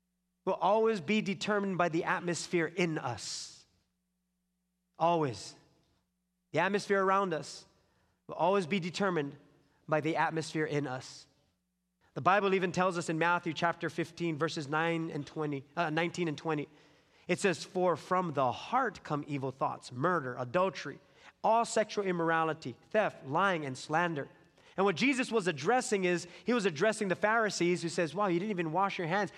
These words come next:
You didn't go through the, the ceremonial hand washing before you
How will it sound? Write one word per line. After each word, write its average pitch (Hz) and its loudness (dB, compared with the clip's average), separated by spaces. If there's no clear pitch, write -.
You 214 4
didn't 262 2
go 247 4
through 247 0
the, 202 2
the 170 2
ceremonial 214 2
hand 208 0
washing 156 0
before 180 2
you 165 2